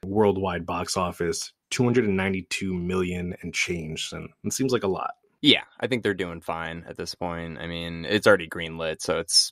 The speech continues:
Speaker 2: it's good to go, you know?
Speaker 1: Yeah, do you think, um, I M D B's eight point three was fair?
Speaker 2: I mean, I'd go higher, man, honestly.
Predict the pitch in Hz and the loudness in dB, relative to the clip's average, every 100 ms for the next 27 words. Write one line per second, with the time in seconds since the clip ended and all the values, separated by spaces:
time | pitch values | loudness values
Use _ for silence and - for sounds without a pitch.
0 | - 190 - 113 87 - 50 - _ _ | 0 0 2 0 0 -6 -6 -14 _ _
1 | 85 87 85 87 - - - - - - | -6 -4 -2 -4 -10 -20 -20 -20 -20 -20
2 | - _ - 180 151 127 139 - 135 131 | -20 _ 2 4 4 2 0 2 4 4
3 | 127 120 117 113 110 - - - 117 120 | 4 4 4 2 -2 -4 -12 -4 0 0
4 | 117 110 113 110 - 110 113 - 113 110 | 0 -2 -2 -4 -4 -4 -4 -4 -2 0
5 | 104 - - - - - - - - 107 | -2 -4 -10 -12 -16 -20 -16 -10 -4 2
6 | 110 120 107 - - 98 107 139 170 - | 4 6 4 2 -2 0 2 0 -2 -8
7 | - _ - _ - - - 85 82 73 | -16 _ -20 _ -16 -14 -14 -16 -14 -8
8 | 78 - 73 76 87 98 76 80 82 82 | -2 0 0 2 6 6 4 -4 -6 -2
9 | 95 98 - 92 90 90 | 0 0 0 0 0 -2